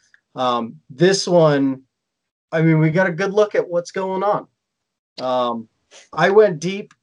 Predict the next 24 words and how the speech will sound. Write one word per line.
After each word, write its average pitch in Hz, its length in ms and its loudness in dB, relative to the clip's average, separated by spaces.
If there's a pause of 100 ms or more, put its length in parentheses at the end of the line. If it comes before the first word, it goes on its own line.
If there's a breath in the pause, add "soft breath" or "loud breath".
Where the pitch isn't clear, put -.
(140)
into 208 300 -6
this, 202 180 -2
so 196 160 -4
you 175 220 -2
guys, 175 560 0
you 151 120 -12
guys 165 260 0
go 160 220 0
ahead 143 280 -4
and 135 220 -6 (320)
discuss 156 520 2
your 147 140 -2
thoughts 156 480 0
on 143 180 -2
everything, 135 500 -4
but 127 220 -4
I, 147 280 -2
I 160 60 2
kinda 156 260 0
went 131 200 -2
deep 117 220 -16
on 117 160 -8
this 110 140 -16
trailer. 113 420 -8